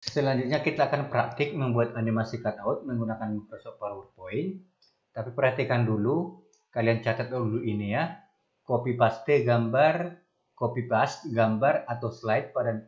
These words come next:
PowerPoint. Ya, caranya klik gambar atau slide yang di copy, pilih Ctrl C, lalu atur posisi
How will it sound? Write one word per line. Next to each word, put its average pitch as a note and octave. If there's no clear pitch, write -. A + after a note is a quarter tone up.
PowerPoint. G#2+
Ya, A#2+
caranya B2
klik D#3+
gambar A#2
atau A2+
slide -
yang G#2+
di G#2
copy, B2+
pilih B2+
Ctrl A#2+
C, A#2+
lalu A#2+
atur B2
posisi D3+